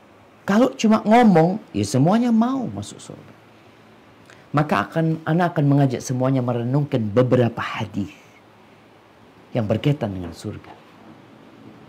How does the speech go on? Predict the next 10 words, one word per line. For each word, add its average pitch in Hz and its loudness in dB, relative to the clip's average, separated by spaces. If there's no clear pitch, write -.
Agar 143 0
paling 123 0
tidak 127 0
antum 143 -2
bisa 123 0
mengintrospeksi 131 -6
diri. - -18
Punya 143 4
bahan 135 2
introspeksi. - -10